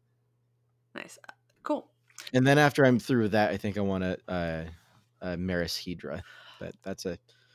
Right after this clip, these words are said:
Speaker 2: whole nother <laughs> story.
Speaker 1: Well, you gotta, you gotta get that Jennings guitar first.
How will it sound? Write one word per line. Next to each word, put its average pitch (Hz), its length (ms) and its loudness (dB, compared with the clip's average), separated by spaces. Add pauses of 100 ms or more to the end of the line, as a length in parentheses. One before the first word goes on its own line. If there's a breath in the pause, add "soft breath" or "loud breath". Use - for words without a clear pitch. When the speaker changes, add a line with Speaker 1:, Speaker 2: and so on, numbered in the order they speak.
(420 soft breath)
Speaker 2:
whole 160 220 6
nother 120 240 8
<laughs> - 0 -
story. - 500 10
Speaker 1:
Well, 240 100 4
you 262 140 6
gotta, 240 420 6
you 196 120 2
gotta 196 260 6
get 196 220 0
that 175 220 -2
Jennings 220 440 -4
guitar 165 360 -2
first. - 640 -2